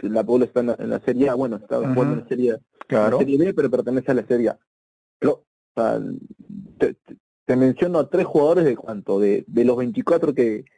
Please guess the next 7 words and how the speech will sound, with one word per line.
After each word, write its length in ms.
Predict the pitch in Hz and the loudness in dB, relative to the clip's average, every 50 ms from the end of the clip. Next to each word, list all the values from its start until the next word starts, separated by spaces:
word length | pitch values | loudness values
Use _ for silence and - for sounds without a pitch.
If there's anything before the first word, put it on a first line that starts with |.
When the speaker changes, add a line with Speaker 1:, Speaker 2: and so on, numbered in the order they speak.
| _ _ _ _ _ _ _ _ _ - | _ _ _ _ _ _ _ _ _ -6
Speaker 1:
convocó 380 | - 123 120 127 120 120 143 | -2 2 2 2 4 4 4
Gareca, 380 | 139 131 143 160 147 - - - | 4 4 4 4 2 0 -4 -6
o 60 | - | -4
sea, 120 | - 110 | -2 -2
veintiún 400 | 110 110 110 117 - 147 156 160 | 0 0 -2 -2 0 0 0 2
jugadores 320 | 143 160 147 151 165 165 156 | 2 2 4 4 4 2 0
tendrían, 440 | 131 120 117 123 135 139 143 139 | -2 -4 0 0 2 2 0 -2